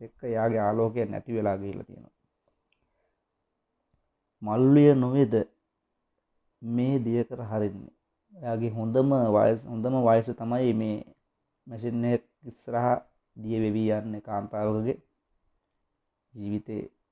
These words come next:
තරුණ කාලේ විඳින්න තියෙන වයස. නමුත්, අ, තියෙන අගහිංකකම් නිසා දුර ප්‍රදේශවල ඉඳලා ඇවිල්ලා නගරයට ඇවිල්ලා, අ, බෝඩින් වෙලා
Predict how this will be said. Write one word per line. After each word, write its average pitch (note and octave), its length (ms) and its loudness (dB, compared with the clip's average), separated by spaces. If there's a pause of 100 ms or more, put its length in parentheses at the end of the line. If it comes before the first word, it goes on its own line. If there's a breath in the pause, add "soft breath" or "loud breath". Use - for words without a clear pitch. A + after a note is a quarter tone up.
(120)
තරුණ G#2+ 280 -8
කාලේ A2 340 0
විඳින්න A2+ 460 0
තියෙන A2 300 -4
වයස. A2 300 -2 (1160)
නමුත්, A#2 360 -8
අ, G#2+ 100 -8
තියෙන A2+ 240 -8
අගහිංකකම් A2+ 800 -4
නිසා B2 440 -6 (1200)
දුර G#2+ 280 -2 (840)
ප්‍රදේශවල A2+ 500 -2
ඉඳලා A2 280 0
ඇවිල්ලා A2+ 360 0
නගරයට G#2+ 400 -4
ඇවිල්ලා, A2 520 -2
අ, - 480 -10 (560)
බෝඩින් A2 440 -2
වෙලා A#2 280 -4